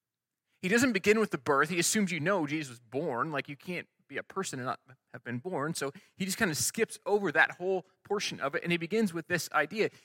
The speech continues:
He wants to tell people about good news. In fact, he says it this way,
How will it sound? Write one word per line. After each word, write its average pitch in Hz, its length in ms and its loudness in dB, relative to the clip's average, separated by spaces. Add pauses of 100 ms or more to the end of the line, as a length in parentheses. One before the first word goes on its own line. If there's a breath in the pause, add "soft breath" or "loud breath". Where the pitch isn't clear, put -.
He 190 120 0
wants 190 340 2
to 269 120 -2
tell 185 300 0
people 190 360 -8
about 147 440 0
good 147 340 -2 (540)
news. - 640 -10 (2250)
In 117 60 -14
fact, 120 240 -4
he 135 80 -10
says 117 200 -2
it 101 100 -10
this - 300 -2
way, 82 280 -8